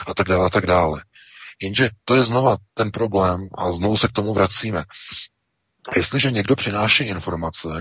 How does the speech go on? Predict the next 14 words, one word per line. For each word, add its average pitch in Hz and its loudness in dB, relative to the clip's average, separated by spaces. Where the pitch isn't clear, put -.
které, 92 0
mm, 78 -12
mnohé 90 2
z - -4
nich 98 0
pocházejí 98 0
z 90 -6
nějakých 98 -2
určitých 104 -4
zdrojů, 95 4
které 90 2
musí 92 -2
zůstat 107 -2
utajené, 82 0